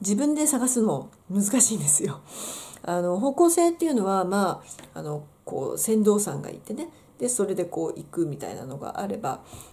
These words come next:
いいんですけれども、二つまたこれもポイントがあってですね、努力の方向性が間違ってるっていうその一はですね、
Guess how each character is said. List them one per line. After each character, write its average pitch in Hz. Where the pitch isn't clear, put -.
い 180
い -
ん 190
で 143
す 147
け 156
れ 156
ど -
も、 165
二 -
つ 285
ま 254
た 254
こ 233
れ 208
も 202
ポ 196
イ 190
ン 180
ト 180
が 170
あ 170
っ -
て -
で -
す -
ね、 160
努 294
力 349
の 233
方 202
向 208
性 202
が 190
間 185
違 202
っ -
て 208
る 185
っ -
て -
い -
う 170
そ 196
の 190
一 220
は 185
で 156
す -
ね、 160